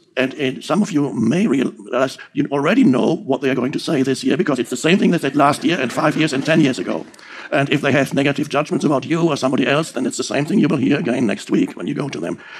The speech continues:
So it's, it's easier to see how others are caught up in repetitive thought forms, not as easy to see it in oneself.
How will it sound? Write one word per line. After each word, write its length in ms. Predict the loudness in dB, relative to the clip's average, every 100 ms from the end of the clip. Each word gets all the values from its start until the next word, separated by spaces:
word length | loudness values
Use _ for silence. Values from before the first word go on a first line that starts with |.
| -4
So 140 | 0
it's, 260 | 0 -2 -4
it's 160 | -4 2
easier 260 | 2 2
to 100 | 0
see 320 | -4 -4 -4 -4
how 100 | 0
others 260 | 2 0 0
are 100 | -4
caught 320 | -2 -2 0
up 180 | -2 -2
in 320 | -4 -4 -4 -16
repetitive 720 | -8 -4 0 0 0 0 -4 -6 _ _ _ _ _
thought 300 | -4 -2 -2 -4 -14
forms, 580 | -8 -4 -2 -2 -4 -16 -20 _ _ _ _ -4
not 360 | 0 0 -4 -8 0
as 320 | 0 0 0
easy 300 | 0 0 -2
to 100 | -4
see 200 | -4 -2
it 60 | -2
in 100 | -2
oneself. 520 | -4 -4 -6 -8